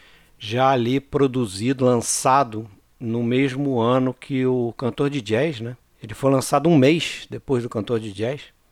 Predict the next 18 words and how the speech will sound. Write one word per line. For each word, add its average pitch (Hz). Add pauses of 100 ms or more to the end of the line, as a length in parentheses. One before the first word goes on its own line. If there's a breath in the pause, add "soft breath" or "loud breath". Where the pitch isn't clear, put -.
(220)
É 101
um 120
dos 170
últimos 240
filmes 190
da 190
fa-, 190
da 156
fase 180
muda 170
nos 180
Estados 190
Unidos, 123
vamos 113
dizer 107
assim, -
né? 101 (1300 soft breath)
É, 107